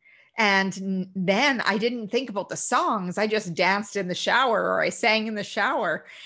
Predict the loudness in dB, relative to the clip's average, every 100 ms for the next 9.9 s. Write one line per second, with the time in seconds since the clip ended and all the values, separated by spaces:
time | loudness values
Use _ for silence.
0 | -8 -2 0 0 0 -2 -2 -2 -2 0
1 | 0 0 -4 -6 -2 0 0 2 0 4
2 | 4 4 2 2 0 -2 -6 -6 -2 0
3 | 0 -2 -4 -8 -4 -2 0 0 0 -2
4 | -4 -6 -4 -4 -2 -2 -2 -4 -10 -6
5 | -4 -2 0 0 -2 -4 -6 -8 -10 -6
6 | -2 -2 -2 -12 -12 -14 -20 _ -20 -20
7 | -20 -18 -4 0 2 0 -2 -2 -2 -4
8 | -6 -6 -6 -6 -8 -6 -8 -8 -10 -8
9 | -8 -6 -2 -2 -2 -2 -2 -4